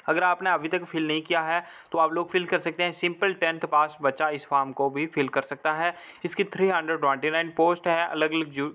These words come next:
कैडर्स में। इसकी जो ऑनलाइन, आ, रजिस्ट्रेशन है वो चार अगस्त से शुरू हुई है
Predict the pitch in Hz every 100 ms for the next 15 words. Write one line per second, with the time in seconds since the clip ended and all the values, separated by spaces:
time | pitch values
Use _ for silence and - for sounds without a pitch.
0 | - 147 147 175 180 170 180 180 - -
1 | 170 170 - 202 180 196 - 160 156 170
2 | 190 185 - - - 160 151 143 139 -
3 | - 160 156 160 175 170 190 175 185 180
4 | 156 156 170 143 156 156 170 151 135 139
5 | 156 170 160 170